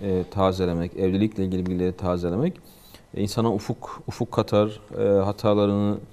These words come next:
e, bir anlamda daha net görmesini, e, sağlar. E, bu da onlardan bir tanesi. Sevmek bu kadar, e, güzelken kitabı. E, se-, sevmenin öneminden,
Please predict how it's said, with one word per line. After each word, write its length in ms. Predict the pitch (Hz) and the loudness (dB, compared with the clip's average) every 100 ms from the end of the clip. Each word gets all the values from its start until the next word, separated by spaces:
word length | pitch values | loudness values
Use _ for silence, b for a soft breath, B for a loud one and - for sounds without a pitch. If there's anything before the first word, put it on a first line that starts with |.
| b b b 95 | b b b -4
e, 280 | 95 95 92 | 0 2 2
bir 80 | 104 | 2
anlamda 400 | 101 98 101 92 | 2 2 0 2
daha 260 | 95 104 | 4 4
net 440 | 95 76 92 110 - | 4 2 2 2 4
görmesini, 640 | 104 98 95 - 95 92 - | 2 4 2 0 -2 -2 -4
e, 360 | 95 90 87 80 78 | -4 -2 -2 -4 -6
sağlar. 540 | - 110 98 120 185 - B B B - | 0 6 6 6 2 -4 B B B -2
E, 220 | 104 113 | 0 2
bu 80 | 143 | 4
da 80 | |
onlardan 520 | 123 127 110 107 131 139 | 6 6 4 2 0 -2
bir 60 | |
tanesi. 600 | 131 117 98 90 - 139 | 0 2 2 0 -2 -2
Sevmek 500 | 160 117 104 107 127 | 0 2 2 2 0
bu 80 | 104 | -2
kadar, 460 | 104 101 143 - - 127 | 0 2 2 -2 -14 -6
e, 280 | 107 101 98 | -2 0 0
güzelken 600 | 95 104 110 101 - 92 85 64 | 0 2 4 4 0 -4 -4 -8
kitabı. 420 | - - 95 180 208 B B B | -8 -2 0 0 -2 B B B
E, 20 | 110 | 0
se-, 1300 | 104 104 110 69 98 98 - - 85 - 131 110 110 | 4 4 2 -2 -4 -4 -6 -8 -8 4 6 6 6
sevmenin 380 | 127 123 127 | 6 8 6
öneminden, 520 | 139 123 123 120 120 | 4 4 4 8 8